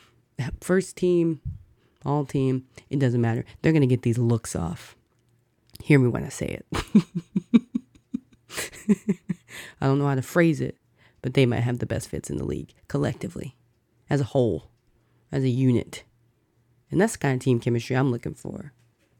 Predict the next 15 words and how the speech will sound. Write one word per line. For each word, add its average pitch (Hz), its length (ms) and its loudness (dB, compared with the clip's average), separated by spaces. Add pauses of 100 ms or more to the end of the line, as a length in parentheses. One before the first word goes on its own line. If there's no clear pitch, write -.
Say, 127 200 -4
"Hey, 143 160 2
y'all, 120 400 0
we 147 180 2
might 226 220 0
not 254 180 -2
be 233 100 4
winning 220 260 4
these 208 160 2
games, 190 640 0 (880)
but 254 260 -4 (1700)
social 160 460 6
going 120 300 4
up." 110 240 0 (1700)
<laughs> - 120 -8